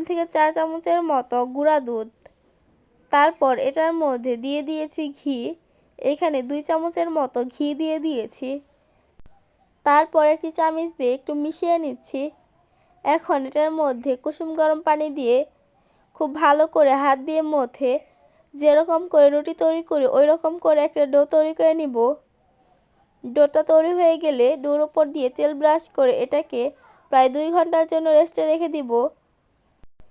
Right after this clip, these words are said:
তারপর নিয়ে নিয়েছি চিকেন, এখানে চিকেনগুলোকে ছোটো ছোটো পিস করে কেটে নিয়েছি। নিয়ে নিয়েছি আদা, রসুন আর পেঁয়াজ বাটা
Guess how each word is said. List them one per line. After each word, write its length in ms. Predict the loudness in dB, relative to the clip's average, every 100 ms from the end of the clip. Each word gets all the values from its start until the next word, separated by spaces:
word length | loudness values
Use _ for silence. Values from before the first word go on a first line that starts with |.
| _ 0
তারপর 360 | 2 2 0 0
নিয়ে 160 | -2 -2
নিয়েছি 400 | -4 -6 -6 -12 -12
চিকেন, 420 | -14 -10 -6 -6 -6 -6
এখানে 380 | -6 -4 -6 -6 -8 -14 _ _ _ _
চিকেনগুলোকে 640 | -4 -4 -2 -4 -4 -4 -6
ছোটো 160 | -6 -8
ছোটো 200 | -6 -8
পিস 180 | -8 -12 -6
করে 200 | -2 -2
কেটে 300 | -2 -6 -6
নিয়েছি। 520 | -6 -6 -6 -10 -12 -12 -12 _ _ _ _
নিয়ে 260 | -8 -4 -4 -4
নিয়েছি 380 | -6 -8 -8 -6 -2
আদা, 220 | -2 0 2
রসুন 460 | 2 0 -2 -6 -6 -2
আর 160 | -2 -2
পেঁয়াজ 380 | -4 -2 0 -4 _ _ _ _
বাটা 300 | 0 2 2